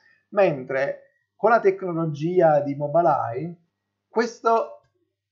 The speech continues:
non è richiesto, non è necessario, perché sfrutta un complesso sistema di telecamere per funzionare, quindi attraverso la vista, diciamo,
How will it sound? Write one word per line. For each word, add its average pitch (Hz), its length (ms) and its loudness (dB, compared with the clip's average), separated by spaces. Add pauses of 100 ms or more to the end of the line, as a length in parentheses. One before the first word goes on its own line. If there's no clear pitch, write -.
(100)
non 170 200 0
è 165 100 2
richiesto, 165 480 0
non 151 100 0
è 160 60 0
necessario, 135 760 0
perché 170 520 -2
sfrutta 214 500 -2
un 143 140 0
complesso 208 500 -4
sistema 170 480 -2
di 143 220 -6
telecamere 160 1000 -2
per 135 160 -4
funzionare, 143 880 -8
quindi 185 280 -4
attraverso 190 480 0
la 151 180 2
vista, 160 760 -8
diciamo, 147 800 -10